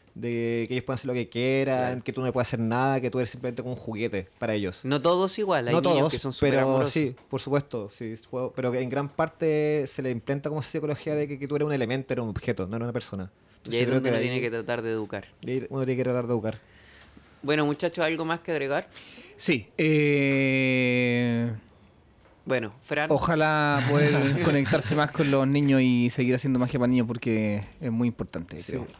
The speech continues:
Speaker 3: Sí. Hace, yo en-, comencé haciendo magia para adultos y me desvié por ahí y encontré el mundo infantil, por así decirlo, y lo he pasado muy, muy, muy, muy, muy, muy bien.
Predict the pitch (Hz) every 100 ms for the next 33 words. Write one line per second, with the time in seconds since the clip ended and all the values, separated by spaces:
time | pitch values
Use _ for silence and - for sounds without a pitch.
0 | - - 101 - - - - - - 147
1 | 175 160 165 151 170 190 185 151 156 143
2 | 175 170 175 165 180 170 139 202 190 214
3 | 180 170 170 165 143 143 135 170 196 185
4 | 160 165 196 208 208 214 208 196 190 165
5 | 156 143 147 - 160 156 156 160 139 135
6 | 127 107 98 - - - - - 120 -
7 | 113 - 120 110 98 - 101 101 92 90
8 | 95 92 98 95 - 92 82 76 87 92
9 | 98 92 87 87 85 80 82 82 98 82
10 | -